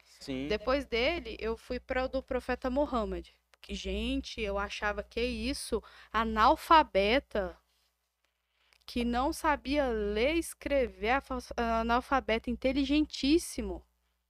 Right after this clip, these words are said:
Speaker 2: entendeu? A-, inteligentíssimo, e receber a-, as mensagens do anjo Gabriel e escrever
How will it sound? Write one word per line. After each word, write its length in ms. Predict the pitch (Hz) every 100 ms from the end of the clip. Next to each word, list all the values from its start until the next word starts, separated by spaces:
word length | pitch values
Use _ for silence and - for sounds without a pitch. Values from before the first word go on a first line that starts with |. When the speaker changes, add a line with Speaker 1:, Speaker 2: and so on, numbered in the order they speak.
| _ _ _ _ _
Speaker 2:
entendeu? 540 | 214 - 220 196 196 254
A-, 140 | 233 -
inteligentíssimo, 1040 | 233 - 240 285 269 311 - 254 277 285
e 40 | 262
receber 380 | 254 269 220 233
a-, 260 | 269 269
as 240 | - 233 240
mensagens 800 | 247 247 240 240 294 269 247
do 160 | - 240
anjo 260 | 233 277 277
Gabriel 640 | 247 240 233 214 208 233 -
e 140 | 233
escrever 1000 | 233 - - 277 254 208 214 254 311 320